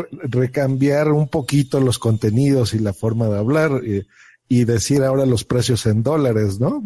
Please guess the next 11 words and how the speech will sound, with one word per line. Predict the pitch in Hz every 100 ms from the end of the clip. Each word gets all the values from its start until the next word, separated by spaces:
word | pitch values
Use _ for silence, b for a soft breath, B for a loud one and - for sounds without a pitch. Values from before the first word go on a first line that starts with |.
| -
Más | 113 120 127 127
que | -
en | 113 110
pre-, | 120 120 110 -
que | -
en | 107
pesos | - 131 120 117 95
mexicanos | 104 101 - 131 123 104 92
o | 95
en | 110
euros. | 143 127 127 156